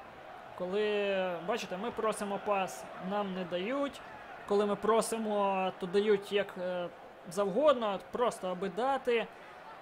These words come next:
Коли мій гравець не слухається моїх команд, це все впливає, і ось, ось вам результат.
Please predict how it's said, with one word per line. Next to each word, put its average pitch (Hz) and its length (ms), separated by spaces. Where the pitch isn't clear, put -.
Коли 254 300
мій 233 180
гравець 214 560
не 190 220
слухається 196 600
моїх 233 360
команд, 214 400
це 277 180
все 247 300
впливає, 240 680
і 202 60
ось, - 240
ось 196 200
вам 180 220
результат. 202 640